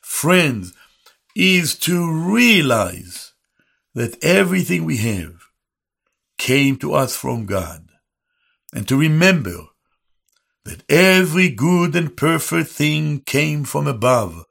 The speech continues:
from the Father of light. May the Lord help us to be rich towards him, rich towards our brothers and sisters, rich towards mankind,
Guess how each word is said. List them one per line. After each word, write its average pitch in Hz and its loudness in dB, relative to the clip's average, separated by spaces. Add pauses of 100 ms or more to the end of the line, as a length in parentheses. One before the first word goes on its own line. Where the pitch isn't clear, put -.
(480)
from 113 -6
the 98 -6
Father 117 -4 (640)
of 87 -12
light. 90 -8 (800)
May 143 2
the 143 2
Lord 147 0
help 143 0
us 127 -4
to - -12
be 131 -2
rich 151 -2 (320)
towards 151 2
him, 147 -2 (760)
rich 156 0
towards 175 -2
our 170 4
brothers 180 0
and 185 -2
sisters, 135 -2 (380)
rich 202 2
towards 180 -2
mankind, 127 -2